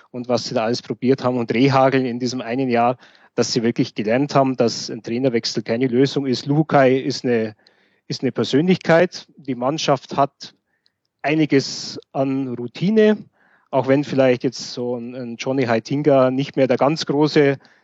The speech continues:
äh, Star ist, der er mal, äh, vor ein paar Jahren gewesen ist. Also bei Hertha sehe ich eigentlich auch, ähm, die Kapazität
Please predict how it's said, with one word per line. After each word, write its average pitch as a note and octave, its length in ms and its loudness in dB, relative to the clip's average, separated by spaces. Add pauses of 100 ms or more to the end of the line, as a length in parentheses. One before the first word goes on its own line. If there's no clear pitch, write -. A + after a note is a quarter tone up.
(360)
äh, B2 400 0
Star C#3 360 2
ist, D#3 260 2
der C3 140 2
er C3 80 -2
mal, B2 260 -2
äh, B2+ 460 -4
vor B2+ 180 -8
ein A#2+ 60 -14
paar A2+ 120 -6
Jahren C3+ 260 0
gewesen D3+ 440 4
ist. - 340 0 (400)
Also B2 260 -2
bei B2 160 2
Hertha D3 360 0
sehe C#3 320 2
ich - 240 -4
eigentlich B2 520 -4
auch, C3+ 600 0
ähm, A#2+ 640 -2 (1200)
die D3 80 2
Kapazität D3 800 2